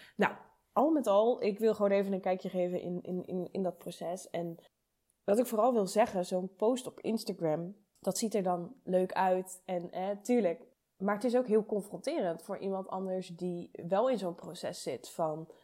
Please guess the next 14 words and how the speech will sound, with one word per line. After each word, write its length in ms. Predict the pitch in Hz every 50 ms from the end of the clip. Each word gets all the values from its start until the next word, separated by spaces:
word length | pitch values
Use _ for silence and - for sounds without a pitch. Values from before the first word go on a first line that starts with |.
| _ _ _ _ _
"Ja, 260 | - 220 185 160 -
ik 120 | - 175 -
wil 100 | 185 -
ook 160 | - 185 185
heel 120 | 196 190
graag 180 | 190 - 175 170
een 60 | 170 -
kindje 320 | - 175 175 175 - 175
en, 380 | - - - 175 175 175 - -
en 160 | - 180 180
het 120 | 180 180 170
lukt 220 | 185 277 277 -
niet." 280 | - - - - - -
En 260 | - 185 185 185 185